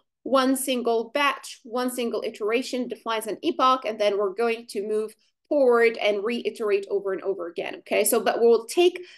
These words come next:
the, the whole data set as a bulk and calculate the average gradient for the whole set, as you guys can see here, okay? So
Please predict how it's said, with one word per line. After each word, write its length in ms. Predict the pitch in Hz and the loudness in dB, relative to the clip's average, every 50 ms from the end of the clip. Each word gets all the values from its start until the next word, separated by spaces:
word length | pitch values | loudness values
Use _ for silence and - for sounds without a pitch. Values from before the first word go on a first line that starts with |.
| _ _ _ - | _ _ _ -4
the, 260 | - 220 226 220 190 185 | 2 4 4 4 4 4
the 80 | 233 | 2
whole 200 | 233 254 262 294 | 2 2 2 2
data 260 | 233 262 247 226 220 226 | 4 2 2 2 2 2
set 260 | - 190 190 196 - - | 0 -2 -2 -2 -2 -2
as 160 | 208 196 190 | -2 0 2
a 80 | 196 190 | 2 0
bulk 400 | 196 - 233 254 302 427 - - | 2 0 2 2 2 0 -2 -4
and 160 | 220 214 214 | -8 -8 -6
calculate 560 | - 277 240 233 233 - 285 240 233 233 - - | -4 -2 -2 -2 -2 -4 -4 -2 -2 -2 -2 -4
the 120 | 196 196 | -2 0
average 340 | 202 220 226 262 269 226 - | 0 0 0 -2 -6 -6 -2
gradient 420 | 220 226 220 226 226 226 214 220 _ | 0 0 0 2 0 0 -2 -2 _
for 140 | - 208 208 | -6 -4 -2
the 100 | 196 196 | -2 -2
whole 420 | 196 - 240 220 226 233 226 226 _ _ _ _ | -4 0 2 4 4 4 4 2 _ _ _ _
set, 360 | - - - 226 214 220 - - | -10 -4 -2 0 0 0 0 0
as 180 | - 208 196 | -4 -2 -2
you 100 | 202 208 | -2 -2
guys 280 | 208 190 190 190 190 - | -2 -2 -2 -2 -4 -4
can 220 | - 202 185 185 | -6 -6 -6 -6
see 240 | 190 - - 214 185 | -6 -6 -4 -4 -4
here, 320 | - - - - - - _ _ _ _ - 302 - | -4 -4 -6 -6 -6 -10 _ _ _ _ -16 -14 -12
okay? 260 | - - - 277 508 494 - - - - - - - _ - | -10 -4 0 0 0 0 -2 -8 -20 -20 -20 -20 -20 _ -6
So 380 | - - - 339 240 170 - | -2 2 2 4 4 2 0